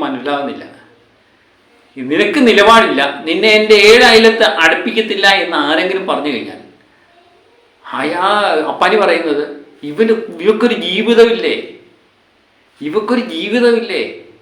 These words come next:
അവൾ പുറത്തിറങ്ങി കഴിഞ്ഞാൽ അവൾക്കൊരു ജീവിതമുള്ളവളാണ്, അവിടെ ജീവിതമല്ലേ നീ നശിപ്പിച്ചത്?" പുറത്ത് കേട്ട് കഴിഞ്ഞാൽ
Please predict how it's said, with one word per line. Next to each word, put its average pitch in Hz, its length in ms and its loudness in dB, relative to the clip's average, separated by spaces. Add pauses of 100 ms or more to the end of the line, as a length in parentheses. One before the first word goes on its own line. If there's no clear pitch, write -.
(560)
അവൾ 170 120 2 (180)
പുറത്തിറങ്ങി 220 480 -2
കഴിഞ്ഞാൽ 226 320 0
അവൾക്കൊരു 214 280 -4 (120)
ജീവിതമുള്ളവളാണ്, 214 880 0 (280)
അവിടെ 175 200 -6 (140)
ജീവിതമല്ലേ 240 680 -2
നീ 220 160 -2
നശിപ്പിച്ചത്?" - 500 -12 (840)
പുറത്ത് 208 320 -4
കേട്ട് 220 260 -2
കഴിഞ്ഞാൽ 233 280 -2